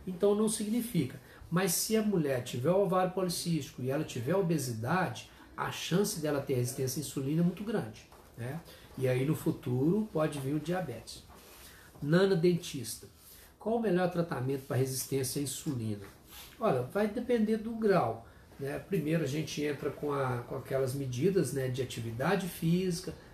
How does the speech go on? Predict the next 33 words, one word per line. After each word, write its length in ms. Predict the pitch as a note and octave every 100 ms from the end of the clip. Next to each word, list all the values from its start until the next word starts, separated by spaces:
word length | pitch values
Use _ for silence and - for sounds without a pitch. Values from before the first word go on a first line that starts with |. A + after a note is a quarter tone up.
| -
de 340 | B2 C3 C#3 C3 B2
dieta, 560 | B2 D#3 D3 E3 E3
alimentação, 680 | C#3 C3+ C3+ C3+ C3 - D#3+
não 140 | C#3+
é 280 | E3 G#3 D#3 B2+ B2+
dieta 260 | B2+ C3 C3
de 100 | -
fazer 180 | B2+ B2+
regime, 460 | B2 A2 A2+ G#2+ - - - - -
é 300 | C3 B2 A#2
limitar 460 | C3 D#3+ D3+ D3+ D3+
as 180 | D3+
ca-, 440 | - C3 B2 A#2+ A#2+
os 100 | A#2+
carboidratos, 840 | - A#2 C#3 D#3 D#3 D3 D3 C3
então 200 | B2 C3+
tem 120 | B2+ D#3
uma 80 |
alimentação 500 | C#3+ B2+ B2 A#2 A#2+
adequada, 640 | A#2+ C3 - C#3+ C#3+ B2+ - - -
pode 280 | D3+ C3+ B2
ir 20 |
no 100 | B2
nutricionista 640 | B2 B2 A#2+ - B2 A2+ B2+
pra 120 | C3
ajudar, 580 | B2 D#3 D#3 D#3 E3 E3 - - - -
e 440 | D3+ D#3+ D#3+ D#3+ - -
aí 240 | C3 B2+ D#3
tem 320 | - D#3 D3+
os, 220 | C3 -
o, 40 |
o, 40 | C#3
o, 720 | C#3+ C3 C#3 C#3 B2+ C#3+